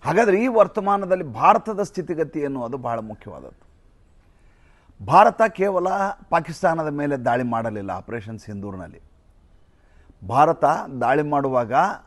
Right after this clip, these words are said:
ನನ್ನ ಎದುರು ಕೇವಲ ಪಾಕಿಸ್ತಾನ ಇಲ್ಲ, ಒಂದು ಕಡೆ ಚೈನಾ ಇದೆ, ಮತ್ತೊಂದು ಕಡೆ ಅಮೆರಿಕ ಇದೆ. ಸಂದರ್ಭ ಬಂದರೆ ಅಮೆರಿಕ ಕೂಡ ಪಾಕಿಸ್ತಾನಕ್ಕೆ ಸಹಾಯ ಮಾಡಬಲ್ಲದು. ಜೊತೆಗೆ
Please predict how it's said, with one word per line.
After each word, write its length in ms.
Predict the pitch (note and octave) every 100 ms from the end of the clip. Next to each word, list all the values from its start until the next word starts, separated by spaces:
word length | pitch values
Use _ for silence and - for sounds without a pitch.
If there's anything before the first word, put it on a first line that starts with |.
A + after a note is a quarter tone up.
| _ _ _ _ _ _ _ -
ನನ್ನ 260 | A#2 C#3+ D3+
ಎದುರು 360 | D3 C#3+ F3
ಕೇವಲ 320 | F3+ D#3+ E3 D#3+
ಪಾಕಿಸ್ತಾನ 640 | - C3+ E3+ D#3+ F3 D3+
ಇಲ್ಲ, 240 | C#3+ C#3
ಒಂದು 340 | E3+ C3+ C3+ D3
ಕಡೆ 220 | C#3+ C3
ಚೈನಾ 400 | - B2 C#3+ D3+
ಇದೆ, 260 | D3 C3+ D3+
ಮತ್ತೊಂದು 440 | B2+ - C3+ C3
ಕಡೆ 200 | B2+ A#2+
ಅಮೆರಿಕ 440 | G2+ A2+ D3 C#3+
ಇದೆ. 540 | C3+ A#2+ B2 F3+ F#3+ _ _ _ - -
ಸಂದರ್ಭ 460 | C#3+ E3+ F#3+ D3+
ಬಂದರೆ 360 | F3+ F3 F#3 E3+
ಅಮೆರಿಕ 420 | C3+ E3 G3 G#3 G#3
ಕೂಡ 260 | - A3+
ಪಾಕಿಸ್ತಾನಕ್ಕೆ 960 | A3 F3 E3+ E3 - D3+ D3 D#3+ D3+ A#2 - _ _
ಸಹಾಯ 340 | - A#2 D3 D3+
ಮಾಡಬಲ್ಲದು. 960 | C#3+ C#3 B2+ B2+ B2 B2 G#3+ A3 - A#2+
ಜೊತೆಗೆ 600 | F3+ A#3 G3 E3+ G#2+